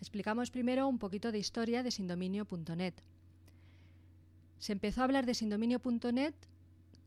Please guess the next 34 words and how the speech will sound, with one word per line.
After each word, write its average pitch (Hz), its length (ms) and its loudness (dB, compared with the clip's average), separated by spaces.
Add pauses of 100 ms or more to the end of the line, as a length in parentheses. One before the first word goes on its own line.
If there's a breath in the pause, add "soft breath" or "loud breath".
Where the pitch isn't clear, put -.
creo 240 220 4
recordar, 247 400 2
en 247 80 2
septiembre 247 680 2
de 220 100 0
mil 208 140 0
novecientos 220 480 0
noventa 180 320 0
y 170 120 0
ocho, 185 260 -2
con 165 200 -2
motivo 208 360 0
de 202 80 0
unas 185 200 -2
jornadas 220 460 -2
que - 80 -8
se - 140 -8
celebraron 180 520 -2
en 202 80 0
Madrid, 233 420 2 (680 loud breath)
en 180 80 -2
las 180 100 0
cuales 208 280 0
se 214 60 -6
reunieron 190 680 0
centros 180 400 -4
sociales 226 560 0
y - 20 -8
colectivos 196 520 0
de 175 260 -2
todo 175 400 -2
el 170 80 -2
Estado 175 260 -4
español. 165 540 -6